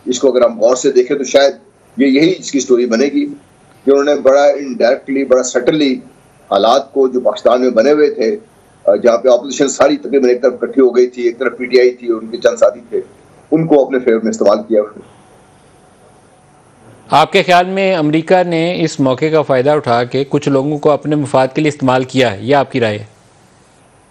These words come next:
Speaker 1: जी, मेरा अपना ख्याल है, ये नहीं कि सब, सब की बात तो खैर ये इंतहाई गलत होगी, एक आध दो तीन बंदे ही होते हैं ऐसे इस्तेमाल होने वाले बीच में।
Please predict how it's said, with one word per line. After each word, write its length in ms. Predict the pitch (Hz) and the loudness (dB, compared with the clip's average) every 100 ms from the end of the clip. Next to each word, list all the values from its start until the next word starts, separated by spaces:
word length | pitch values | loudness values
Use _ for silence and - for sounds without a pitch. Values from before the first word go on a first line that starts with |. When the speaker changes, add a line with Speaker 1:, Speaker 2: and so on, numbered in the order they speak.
| _ _ _ _ | _ _ _ _
Speaker 1:
जी, 80 | 160 | 2
मेरा 200 | 139 156 | 4 2
अपना 180 | - 156 | 0 0
ख्याल 240 | 131 151 | 2 0
है, 40 | 165 | 2
ये 80 | 180 | 0
नहीं 120 | 208 | 2
कि 220 | 208 190 | -2 -4
सब, 260 | - 170 165 - | 0 0 0 -14
सब 180 | - 175 | 0 0
की 320 | 180 - - | 0 -10 -8
बात 320 | 147 123 117 117 | -2 2 0 -2
तो 60 | |
खैर 240 | 127 120 110 - _ _ _ _ - | 0 0 -2 -14 _ _ _ _ -12
ये 260 | 101 95 101 | -8 -8 -10
इंतहाई 300 | 98 123 135 | 0 0 2
गलत 220 | 120 139 | 0 0
होगी, 260 | 131 123 160 - _ _ _ | 0 -2 -4 -10 _ _ _
एक 220 | 165 185 175 | 0 2 2
आध 120 | 165 | 0
दो 180 | 160 165 | -4 -6
तीन 260 | 175 190 | -2 0
बंदे 180 | 156 147 | 0 0
ही 60 | 147 | 0
होते 220 | 123 165 | 2 2
हैं 60 | |
ऐसे 140 | 131 131 | 0 -2
इस्तेमाल 260 | 123 117 | -2 -2
होने 200 | 87 98 | -2 -4
वाले 200 | 76 69 | -8 -8
बीच 260 | 65 69 - | -10 -14 -16
में। 80 | - | -20